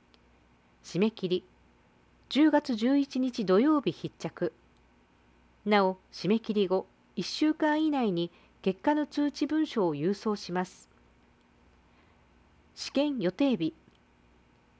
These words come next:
令和八年二月七日土曜日。会場は別会場です。申し込み、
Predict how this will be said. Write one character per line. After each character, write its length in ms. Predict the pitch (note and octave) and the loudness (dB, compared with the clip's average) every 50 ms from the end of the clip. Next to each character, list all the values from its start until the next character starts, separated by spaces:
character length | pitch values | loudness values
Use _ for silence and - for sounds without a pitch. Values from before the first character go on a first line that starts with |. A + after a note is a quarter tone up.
| _ _ D#3 | _ _ 2
令 200 | E3 A3 C#4 C4+ | 4 4 4 4
和 120 | C#4 C4+ | 0 -2
八 260 | A#3 C4 - - B3 | -2 -4 -6 -4 -4
年 240 | A3+ G3 F3+ D#3+ E3 - _ _ _ _ _ _ | -2 -2 -2 -4 -6 -12 _ _ _ _ _ _
二 120 | A#3+ C#4+ D4+ | -4 -2 0
月 260 | D#4+ D4+ - - - | 0 -2 -2 -6 -4
七 240 | E3 F3 F3+ F#3 F3+ | -4 -2 -2 -2 -2
日 160 | - F3+ E3 | -2 -4 -2
土 140 | - D3+ D#3 | -2 -2 0
曜 220 | G#3 C4 C4+ A#3+ | 0 0 0 -2
日。 180 | - D3+ - - _ _ _ _ _ _ _ _ _ _ _ _ _ _ _ _ _ _ _ _ | -4 -6 -10 -10 _ _ _ _ _ _ _ _ _ _ _ _ _ _ _ _ _ _ _ _
会 240 | _ - G#3+ B3 B3 | _ 4 4 4 4
場 260 | A3 B3+ B3 A#3+ A3+ | 2 2 2 2 4
は 200 | A3 A3 G#3+ G#3+ - _ _ | 4 4 2 2 -2 _ _
別 220 | - F#3+ - - - | 0 0 0 0 2
会 220 | - C#4+ D4+ C#4 | 2 4 4 4
場 220 | A3 G#3+ G3 E3+ | 2 0 0 0
で 120 | D3 D3+ D#3 | 0 -2 -4
す。 260 | - - - - _ _ _ _ _ _ _ _ _ _ _ _ _ _ _ _ _ _ _ _ _ _ _ _ _ _ _ _ _ _ _ _ E3+ | -6 -10 -18 -20 _ _ _ _ _ _ _ _ _ _ _ _ _ _ _ _ _ _ _ _ _ _ _ _ _ _ _ _ _ _ _ _ 4
申 140 | G3+ B3+ | 4 4
し 120 | B3+ - - | 4 0 0
込 140 | - B3+ B3 | 0 2 4
み、 220 | A#3+ B3 A#3+ - | 4 2 0 -4